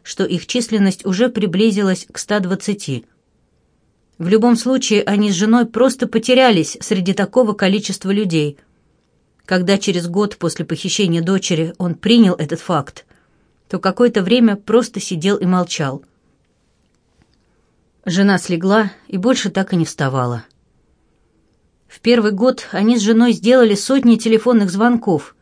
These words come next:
разослали тысячи электронных писем разным людям и организациям. Иногда они встречались с задёрганными людьми, которые уделяли им немного времени. Фотографии девочки показывались по телевидению,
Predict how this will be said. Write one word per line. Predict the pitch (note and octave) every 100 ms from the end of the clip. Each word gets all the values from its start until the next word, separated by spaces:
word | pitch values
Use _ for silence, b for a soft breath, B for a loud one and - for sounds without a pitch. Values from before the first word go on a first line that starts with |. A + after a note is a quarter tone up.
| _ _ _ -
разослали | F3 F3 G#3 A3 A#3 A3+
тысячи | G3 - C4+ C4 A3 A3
электронных | G3 - A#3 A3+ G3
писем | - B3 A#3+ A3+ G3 E3+
разным | G3 A3+ G3 G3+
людям | F3+ A#3+ G3 G3
и | F#3
организациям. | G3 G3 G#3 G#3 G#3 D3+ - C#3+ C3+ C3+ _ _ _ _ _ _ _ _ _
Иногда | - G3+ G#3 A#3+
они | A#3 G#3
встречались | - F#3 F#3+ B3+ A3+ F3+ -
с | -
задёрганными | F#3+ F#3 G#3+ F#3 F3+ F3
людьми, | E3 E3+ F#3 G#3 G#3+ b b b
которые | G#3 G3+ C4 A#3
уделяли | A3 F#3+ A3 B3 B3+
им | A#3 A3 A3+
немного | G#3 G#3+ A3 G#3
времени. | A3 A#3+ E3 D3+ C#3 - _ _ _ _ _ _ _ _ -
Фотографии | E3+ F#3+ F#3+ G#3+ G#3
девочки | G3 G#3+ A3 G#3 -
показывались | D#3+ F#3+ A#3+ A#3 F#3+ E3+ -
по | E3
телевидению, | F3 E3 G3 G#3 F#3+ E3 F3